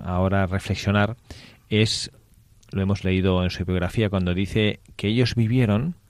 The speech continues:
una, un constante crecimiento de su relación en pureza, en sinceridad y en gracia, ¿no? Pero yo me quiero fijar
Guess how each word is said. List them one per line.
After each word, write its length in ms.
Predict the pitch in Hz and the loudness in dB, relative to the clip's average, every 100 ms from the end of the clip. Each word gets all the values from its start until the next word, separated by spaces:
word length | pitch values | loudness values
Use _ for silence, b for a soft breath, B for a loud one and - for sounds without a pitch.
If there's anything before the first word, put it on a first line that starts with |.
| b b b b b - | b b b b b -8
una, 420 | 110 113 117 117 - - - _ _ | -2 2 2 2 -2 -16 -20 _ _
un 120 | 131 | -4
constante 840 | - 113 104 - - 139 139 107 98 | 2 2 2 0 0 0 2 0 2
crecimiento 760 | 117 117 113 104 135 131 123 | 2 2 2 2 2 2 0
de 140 | 98 98 | 2 0
su 160 | - 92 | 0 -2
relación 600 | 92 90 117 131 180 202 - b b b b b - | 0 -2 -2 -2 -2 -6 -12 b b b b b -8
en 140 | 90 | -4
pureza, 600 | 85 92 120 - 131 127 | 0 2 2 0 -4 -2
en 140 | 104 90 | -4 -4
sinceridad 720 | - 87 - 90 87 117 107 | -4 -4 -2 0 2 2 2
y 120 | 92 | -2
en 100 | 87 | -2
gracia, 340 | 87 87 82 92 | -2 -2 -4 -6
¿no? 120 | 107 | -4
Pero 120 | 101 | 0
yo 100 | 104 | 2
me 100 | 139 | 2
quiero 340 | 127 143 139 127 | 2 4 6 4
fijar 400 | - 120 139 | 2 2 4